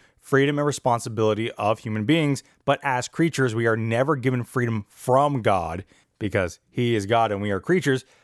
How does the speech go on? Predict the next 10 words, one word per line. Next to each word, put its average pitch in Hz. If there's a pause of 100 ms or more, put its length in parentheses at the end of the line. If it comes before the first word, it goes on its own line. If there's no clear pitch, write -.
(120)
but 135
instead 160
we 165
are 135
given 135
a 123
freedom 151
of -
creaturely 147 (100)
existence. 110